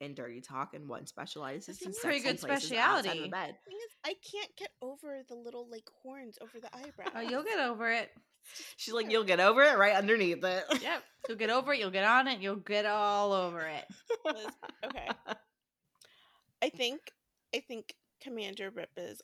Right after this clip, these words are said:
Speaker 2: on the list, and Daddy Niktos, bye-bye.
Speaker 3: All right, I will, I will make a note to update the why choose, so stay tuned.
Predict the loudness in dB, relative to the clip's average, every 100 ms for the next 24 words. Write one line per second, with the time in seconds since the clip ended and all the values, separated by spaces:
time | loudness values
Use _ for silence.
0 | -12 -12 -10 -10 -10 -12 -14 -14 -8 -8
1 | -6 -8 -12 -12 -14 -14 -16 -14 -14 -16
2 | -18 -20 _ _ _ -10 -8 -8 -8 -6
3 | -6 -6 -4 -4 -2 -2 -2 -2 -4 -4
4 | -6 -6 -6 -6 -8 -8 -6 -6 -8 -12
5 | -10 -12 -12 -14 -12 -10 -10 -12 -10 -8
6 | -8